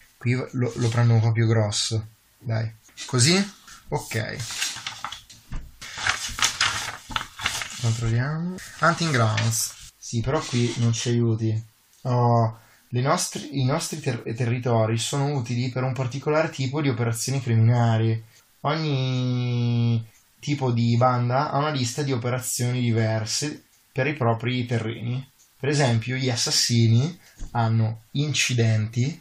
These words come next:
sparizioni, omicidi o riscatti. Oh, omicidi. Quindi sono specializzati in, ora do-, dovremmo decidere, cioè, l'intera città è divisa tra fazioni più grandi e più forti.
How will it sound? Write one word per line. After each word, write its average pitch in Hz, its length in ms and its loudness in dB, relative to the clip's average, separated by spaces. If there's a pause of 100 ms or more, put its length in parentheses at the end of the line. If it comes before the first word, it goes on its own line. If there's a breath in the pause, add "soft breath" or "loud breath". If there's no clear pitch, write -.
sparizioni, 120 1300 0 (340)
omicidi 117 920 2 (180)
o 113 100 -2
riscatti. 113 840 -2 (380)
Oh, 120 300 -6
omicidi. 113 640 4 (520 loud breath)
Quindi 123 600 4
sono 113 220 2
specializzati 117 640 0
in, 113 240 4 (440 loud breath)
ora 143 160 6
do-, 127 200 2
dovremmo 135 600 6
decidere, 117 1000 4 (220)
cioè, 117 220 -8 (360)
l'intera 139 360 -2
città 165 220 -2
è 170 40 0
divisa 143 340 0
tra 131 120 -2
fazioni 131 400 -2
più 139 160 -2
grandi 117 420 6
e 113 60 4
più 113 120 4
forti. 113 680 -2